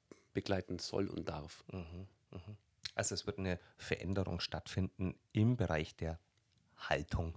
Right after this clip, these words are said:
Speaker 1: Nö,
Speaker 2: wenn ich
Speaker 1: wird
Speaker 2: so
Speaker 1: nicht.
Speaker 2: Wird nicht.
Speaker 1: Nö,
Speaker 2: Wird nicht.
Speaker 1: ist
Speaker 2: Okay.
Speaker 1: schon lange im Prozess.
Speaker 2: Okay, okay.
Speaker 1: Passiert
Speaker 2: Bin ich
Speaker 1: schon lange, bewusst oder unbewusst?
Speaker 2: bin ich, bin ich bei dir. Also für dich ist es, das Berufliche und das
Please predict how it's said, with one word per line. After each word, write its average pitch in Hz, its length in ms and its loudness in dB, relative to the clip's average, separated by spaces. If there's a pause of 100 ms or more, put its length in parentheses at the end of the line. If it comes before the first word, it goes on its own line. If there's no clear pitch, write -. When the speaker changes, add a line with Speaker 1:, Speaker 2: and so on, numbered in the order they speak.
Speaker 1:
Nö, 101 160 8
Speaker 2:
wenn 98 80 6
ich 101 80 -2
Speaker 1:
wird 107 160 8
Speaker 2:
so 104 60 4
Speaker 1:
nicht. - 360 2
Speaker 2:
Wird - 160 0
nicht. 80 280 -8 (100)
Speaker 1:
Nö, 95 240 6
Speaker 2:
Wird - 100 -6
nicht. - 160 -14 (140)
Speaker 1:
ist 107 140 6
Speaker 2:
Okay. - 60 0
Speaker 1:
schon 101 100 4
lange 98 400 6
im 92 200 2
Prozess. - 440 -4 (240)
Speaker 2:
Okay, 73 360 4 (220)
okay. 80 360 2 (340)
Speaker 1:
Passiert 107 200 4
Speaker 2:
Bin 120 80 10
ich - 60 2
Speaker 1:
schon 101 100 4
lange, 95 220 8
bewusst 110 340 6
oder 104 120 4
unbewusst? 98 580 4
Speaker 2:
bin 95 160 -2
ich, - 320 -8
bin 95 120 -4
ich 90 140 -8
bei 80 160 -6
dir. 80 180 -14 (200)
Also 117 180 4
für 120 140 0
dich 190 260 -2
ist - 160 0
es, 156 180 0 (380)
das - 140 0
Berufliche 107 600 0
und 87 200 -4
das - 300 -2